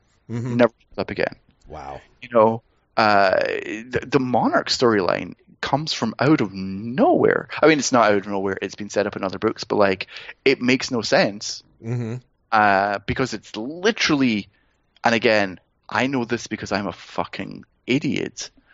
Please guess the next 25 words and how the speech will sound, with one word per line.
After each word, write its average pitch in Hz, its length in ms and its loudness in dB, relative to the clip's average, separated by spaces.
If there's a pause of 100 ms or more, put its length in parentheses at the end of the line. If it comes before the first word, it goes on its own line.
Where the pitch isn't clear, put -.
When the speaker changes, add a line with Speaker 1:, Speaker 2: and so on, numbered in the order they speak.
(480)
Speaker 2:
It's 135 180 4
literally 131 540 4
paying 143 280 2
off 127 160 2
a - 40 -6
plot 117 280 4
line 110 200 2
from 104 200 -2
Extreme 113 600 -2
Justice - 540 -2
in 104 80 -4
the 95 80 -2
mid 98 160 -2
nineties. - 580 -4 (280)
Speaker 1:
<laughs> - 40 -6
Oh 98 160 -6 (180)
my - 120 -6
God. 95 720 -6 (440)
Speaker 2:
Right, 240 160 8
Speaker 1:
Wow. - 40 2
Speaker 2:
exactly. 285 260 2 (1000)
But, 175 120 2
like, 151 200 4
Speaker 1:
Jesus. - 400 -14
Speaker 2:
that, 131 420 0